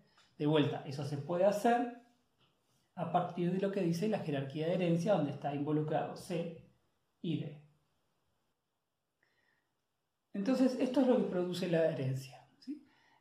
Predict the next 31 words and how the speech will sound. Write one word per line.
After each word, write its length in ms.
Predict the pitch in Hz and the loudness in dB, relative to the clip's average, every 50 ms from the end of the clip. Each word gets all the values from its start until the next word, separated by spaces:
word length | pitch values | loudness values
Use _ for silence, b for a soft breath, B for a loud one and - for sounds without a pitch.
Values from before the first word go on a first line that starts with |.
| b b | b b
Esta 760 | - 160 - - 185 170 160 156 151 147 143 143 139 - - | -6 -6 -4 0 2 4 4 6 4 4 2 2 0 -2 -2
posibilidad 580 | - 180 165 - - 165 160 160 170 185 196 196 | -4 -4 -2 -2 -2 -2 0 0 2 4 4 4
que 60 | 196 | 4
nosotros 280 | 190 - - 180 170 - | 2 0 0 -2 -2 -4
tenemos 500 | 185 175 175 180 185 190 196 202 190 - | -4 -2 -2 0 0 2 2 2 2 4
de 480 | 165 170 170 175 180 - - - - - | 4 4 4 4 2 -2 -6 -12 -12 -6
identificar 640 | 196 165 165 160 151 147 147 139 - - - 170 175 | -4 0 0 0 0 0 -2 -4 -6 -4 -2 0 0
elementos 840 | 170 170 165 165 185 208 214 214 - - 226 226 - - - - - | 2 2 2 2 2 2 0 0 0 2 2 2 2 2 -2 2 8
<clears throat> 440 | - 269 - - 185 170 160 - - | 8 8 10 10 6 6 6 4 2
con 120 | - 151 151 | 2 2 4
características 680 | 160 147 143 139 - 160 160 160 - - - - - | 4 4 2 2 0 -2 -4 -4 -4 -2 -2 -2 -2
comunes 680 | - - 156 147 160 175 180 180 180 180 180 175 - - - | -2 -2 0 2 2 2 2 2 2 0 -2 -2 -4 -8 -6
a 100 | 151 143 | -4 -4
otros 300 | 147 143 - 147 131 - | -4 -4 -4 -6 -6 -4
elementos, 460 | 170 208 247 262 254 254 277 277 - | 0 4 6 6 6 6 6 2 -4
formar 360 | - - 151 143 147 156 160 | -4 -6 -2 0 2 2 2
la 120 | 160 156 147 | 2 0 -2
jerarquía 400 | - 143 135 135 135 - 135 135 | -4 -4 -4 -4 -4 -4 -4 -4
de 40 | 143 | -2
herencia, 460 | 151 175 180 196 190 - 214 220 226 - B B B B B | -2 0 0 0 0 0 -2 -2 -2 -4 B B B B B
y 140 | B 165 180 | B 2 2
eso 180 | 170 165 185 - | 2 2 0 0
termina 460 | 170 160 160 160 165 165 160 160 - | 0 0 2 4 4 4 4 2 0
dándome 400 | - 165 160 160 151 143 147 147 | -2 -2 0 0 2 2 2 4
lugar 420 | 156 165 156 156 147 156 - - - | 2 2 2 2 2 2 2 0 -2
a 40 | |
lo 140 | - 147 - | -2 -2 -4
que 120 | - 143 143 | -4 -6 -8
es 180 | 147 - - - | -10 -10 -10 -8
el 180 | 180 151 143 - | -6 -6 -4 -2
polimorfismo. 880 | 151 143 143 139 139 131 131 - - - - - - - - - - | -2 0 0 0 0 -2 -2 -4 -8 -14 -20 -20 -20 -20 -20 -20 -20